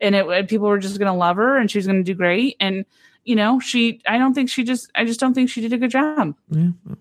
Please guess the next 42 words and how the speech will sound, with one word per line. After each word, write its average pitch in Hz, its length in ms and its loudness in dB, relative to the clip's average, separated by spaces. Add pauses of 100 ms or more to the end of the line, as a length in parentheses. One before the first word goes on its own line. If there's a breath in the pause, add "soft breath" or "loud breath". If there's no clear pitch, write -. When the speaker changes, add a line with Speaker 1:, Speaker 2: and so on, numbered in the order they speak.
(100)
Speaker 2:
you 139 120 -6
could 165 140 -6
be 165 100 2
right. 120 240 -2
Well, 175 240 0
we 202 80 2
have 208 120 0
a 202 60 0
final 208 320 2
three, 165 280 -2
Lori 123 260 0
Roggenkamp. 117 400 0
We 117 120 -2
have 113 120 -2
Shea, 170 460 -2
Coulee, 151 680 0
Miz 135 240 0
Cracker, 139 420 -4
and 113 220 0
Jujubee. 131 720 -2 (480 soft breath)
Uh, 151 260 0
I'm 262 340 -2
Team 208 300 2
Jujubee. 123 720 0 (240)
I 160 140 -2
don't 165 120 0
know 147 100 0
if 131 80 0
she's 131 100 0
gonna 117 180 0
win. 113 380 0
I 101 40 -4
mean, 113 360 -2
it, 131 140 0
the 131 80 0
show 175 340 -2
has 156 120 2
been 127 280 -2 (320)
hinting 156 380 -2
heavily 123 400 0
that 95 260 -8
it, 110 140 -10